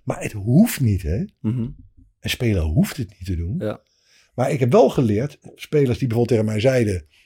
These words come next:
Speaker 1: "Nou Rob, meestal wil een speler een goede club hebben daarna. Hè, jullie willen allemaal daarna vaak, ik zit bij Sparta, je breekt door, ik wil naar Feyenoord of whatever,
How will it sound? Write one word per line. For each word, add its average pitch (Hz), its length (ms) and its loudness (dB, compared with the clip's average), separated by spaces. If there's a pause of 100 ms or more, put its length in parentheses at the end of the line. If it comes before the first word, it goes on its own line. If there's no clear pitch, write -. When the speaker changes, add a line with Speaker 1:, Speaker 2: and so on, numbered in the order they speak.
(200)
Speaker 1:
"Nou - 220 -8
Rob, 143 200 4 (380)
meestal 127 440 0
wil 139 280 4
een 127 60 6
speler 139 320 6
een 113 60 2
goede 127 280 6
club 127 240 4
hebben 107 200 2
daarna. 87 400 -2 (380)
Hè, - 100 -6
jullie 120 200 -2
willen 104 220 -2
allemaal 113 240 -2
daarna 104 280 0
vaak, - 520 -4
ik 98 140 -10
zit 117 120 2
bij 90 100 -2
Sparta, 143 560 2 (380)
je 107 160 -4
breekt 101 260 -2
door, 135 240 8
ik 120 160 -2
wil 120 160 8
naar 113 120 4
Feyenoord 104 540 -2
of 92 100 -6
whatever, 78 360 -10